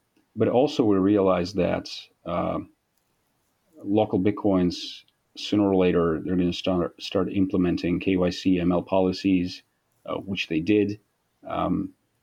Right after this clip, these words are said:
and, um, also there was a chance that because they're holding Bitcoins, um, you know,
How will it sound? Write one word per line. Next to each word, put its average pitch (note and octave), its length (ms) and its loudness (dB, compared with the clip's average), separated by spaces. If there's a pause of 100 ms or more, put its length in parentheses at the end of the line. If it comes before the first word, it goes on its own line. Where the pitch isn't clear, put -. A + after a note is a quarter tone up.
(800)
and, E2+ 580 2
um, E2+ 520 0 (360)
also F#2 540 2
there F2+ 100 2
was F2 220 0
a F#2 40 -6
chance E2+ 440 -2
that E2+ 340 -2
because F2 320 -2
they're E2+ 160 0
holding E2+ 460 0
Bitcoins, E2 760 -2 (480)
um, - 600 -4 (160)
you F2 120 -2
know, - 160 -4